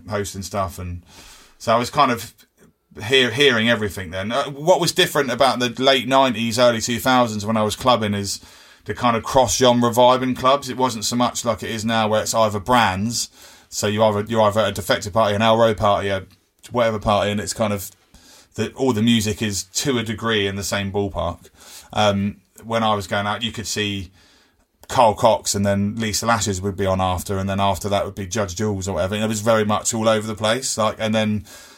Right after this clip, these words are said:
you know, fin-, finishing the night might be Jeff Mills. Do you know what I mean? It's kind of all over the place. So you,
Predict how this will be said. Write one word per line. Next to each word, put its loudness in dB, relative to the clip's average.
you -8
know, -2
fin-, -6
finishing 0
the 2
night 2
might 2
be -6
Jeff 0
Mills. 0
Do -12
you -8
know -2
what 0
I 2
mean? -2
It's -2
kind 2
of -4
all 0
over 4
the -6
place. -2
So -2
you, -2